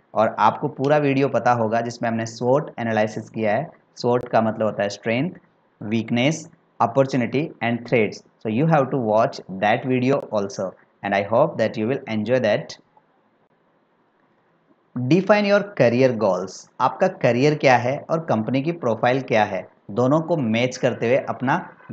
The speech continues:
goal set करिए और उस goal तक अपने examiner को लेकर के जाइए।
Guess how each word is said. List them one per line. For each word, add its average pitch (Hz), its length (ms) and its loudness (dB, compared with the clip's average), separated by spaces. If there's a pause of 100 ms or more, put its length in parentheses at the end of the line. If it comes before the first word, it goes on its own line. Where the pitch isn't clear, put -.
(140)
goal 143 300 4
set 143 200 4
करिए 143 400 2 (200)
और 139 180 0
उस 175 240 -2
goal 117 320 4
तक 185 200 2 (540)
अपने 165 260 2
examiner 113 480 2 (100)
को 185 100 2 (140)
लेकर 123 380 2
के 113 140 2
जाइए। 107 340 -2